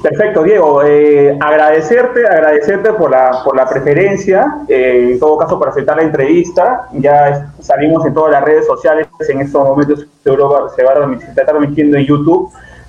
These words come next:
Y pues nada, eh, ¿qué, qué mensaje le, le, le transmitirías tú, tú al hincha, Diego,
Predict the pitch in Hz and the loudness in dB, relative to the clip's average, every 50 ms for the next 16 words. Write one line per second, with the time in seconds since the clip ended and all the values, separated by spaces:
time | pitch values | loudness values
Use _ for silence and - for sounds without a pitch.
0 | - - 165 165 160 160 160 156 143 - 196 214 254 262 240 185 - - - - | -2 2 2 4 4 4 2 2 0 0 0 0 0 0 0 0 -2 -4 -4 0
1 | 208 202 202 202 196 196 190 - - - - - - - - 254 269 269 262 269 | 2 2 4 4 4 2 0 -2 -10 -16 -20 -20 -20 -10 -4 -2 -2 -2 0 -2
2 | 262 254 262 262 254 - 262 262 - 240 226 214 190 - - 170 165 165 160 156 | -2 0 0 0 0 0 -2 -2 0 0 0 0 0 0 -2 0 0 2 2 2
3 | 156 156 156 151 151 143 - 165 165 165 170 170 170 180 170 170 165 214 220 214 | 2 2 2 2 0 0 0 0 0 2 0 0 0 0 0 0 2 2 0 0
4 | 214 220 220 214 208 202 214 214 214 214 185 185 202 214 - - 202 175 175 180 | 0 0 2 2 2 0 0 0 0 2 2 0 0 -2 -2 -2 -2 0 2 0
5 | 180 175 175 190 427 - - | 2 2 2 0 0 -2 -6